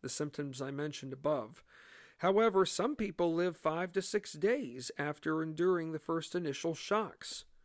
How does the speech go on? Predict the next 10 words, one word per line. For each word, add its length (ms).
Well, 120
folks, 580
what 180
do 80
we 160
know 300
already 400
about 340
George 400
Wythe? 560